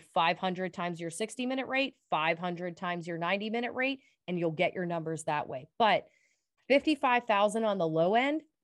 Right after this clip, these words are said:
sixty-six thousand on the high end, which is a difference of five clients per week. Eh, you, uh, I, in my,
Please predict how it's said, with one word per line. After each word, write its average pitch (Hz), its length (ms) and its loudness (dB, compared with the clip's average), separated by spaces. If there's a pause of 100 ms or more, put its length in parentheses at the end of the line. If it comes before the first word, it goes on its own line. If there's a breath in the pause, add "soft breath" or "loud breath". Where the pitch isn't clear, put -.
(160)
sixty-six 220 720 -4
thousand 190 400 0
on 175 100 -2
the 151 100 -6
high 165 300 0
end, 254 320 -2 (500)
which - 160 -8
is 175 100 -4
a 185 40 -2
difference 185 420 -2
of 170 240 -2 (200)
five 180 300 0
clients 175 440 -4
per 175 200 -8
week. 156 460 -6 (1600)
Eh, 214 100 2 (240)
you, 220 240 -4 (120)
uh, 202 100 -2 (1000)
I, 180 80 -4 (640)
in 254 220 4
my, 339 360 4